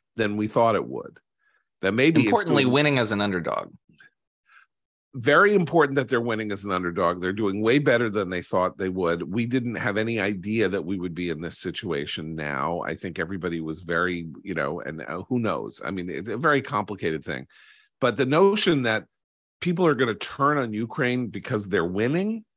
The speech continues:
Speaker 1: and that there is the possibility of something terrible happening as a result of it winning is counterintuitive and goes against what we <laughs> understand about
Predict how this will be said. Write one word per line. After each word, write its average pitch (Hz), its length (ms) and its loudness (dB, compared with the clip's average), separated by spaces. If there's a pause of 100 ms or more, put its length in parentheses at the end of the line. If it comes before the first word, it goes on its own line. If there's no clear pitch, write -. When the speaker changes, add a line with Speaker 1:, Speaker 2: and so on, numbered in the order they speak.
(500)
Speaker 1:
and 110 240 2
that 101 160 2
there 107 200 4
is 92 120 -2
the 98 80 -4
possibility 120 760 0
of 101 100 -2
something 98 360 -4
terrible 110 420 0
happening 104 540 -4
as 85 120 -6
a 90 40 -4
result 90 400 -4
of 90 100 -2
it 85 120 -4
winning 135 480 -2 (380)
is 208 220 4
counterintuitive 196 920 2
and 127 160 -2
goes 139 220 2
against 131 360 -4
what 127 180 2
we 131 160 2
<laughs> - 60 -4
understand 175 600 0
about 127 300 4